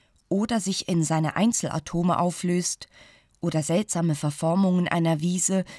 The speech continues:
die P A aus dem Bus heraus beobachtet, lösen in ihm weniger Besorgnis aus,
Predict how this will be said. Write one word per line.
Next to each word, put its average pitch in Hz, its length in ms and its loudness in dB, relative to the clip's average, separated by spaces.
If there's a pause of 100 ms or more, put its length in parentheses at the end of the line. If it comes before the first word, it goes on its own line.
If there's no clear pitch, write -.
(160)
die 185 80 0
P 196 560 -2
A - 40 -2
aus 180 140 -2
dem 185 160 2
Bus 196 300 -4
heraus 151 320 0
beobachtet, - 760 -4 (500)
lösen 240 520 2
in 196 180 2
ihm 185 300 2
weniger 226 340 2
Besorgnis 165 640 0
aus, 208 440 -2